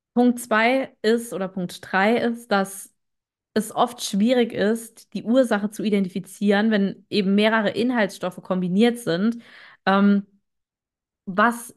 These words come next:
jetzt wirklich in dem Sinne geholfen hat, ja, oder was eben nicht geholfen hat, was du vielleicht auch nicht verträgst, ja. Plötzlich bekommst du irgendwelche anderen Symptome, seit du das nimmst oder so, was ja natürlich se-, äh, sein kann.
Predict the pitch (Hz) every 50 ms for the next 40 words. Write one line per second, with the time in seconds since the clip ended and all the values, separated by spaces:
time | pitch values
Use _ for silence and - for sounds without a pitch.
0 | - - 233 233 240 - - - 202 226 226 226 226 233 233 233 233 - - -
1 | 208 202 220 214 214 190 202 202 202 190 185 170 175 185 208 226 254 277 277 -
2 | 254 247 233 226 226 226 226 226 - _ _ _ _ _ _ _ _ _ - 180
3 | 185 180 190 214 233 - - _ _ _ _ - 226 226 233 214 220 208 202 196
4 | 196 202 - - - 226 214 220 214 - - - 220 233 254 233 - - 190 185
5 | 180 175 165 165 165 - 165 175 165 151 160 - - 196 202 202 - - 208 -
6 | 226 220 208 208 208 - 196 - - _ _ _ - 226 226 220 226 - 175 156
7 | - - 208 254 294 262 - - - - 175 170 180 208 214 - - 214 214 -
8 | 208 - - - - - 202 208 - - - - 208 208 190 175 180 - - 220
9 | 269 302 302 269 240 226 - 185 175 180 202 180 180 175 180 160 160 160 - 170
10 | 170 165 - - 180 165 160 160 160 - - 180 160 160 156 160 156 156 156 -
11 | - - - - - - - 190 208 202 214 202 202 202 - - 220 208 208 214
12 | - - - - - 190 190 185 185 180 196 208 226 226 226 - - - - -
13 | -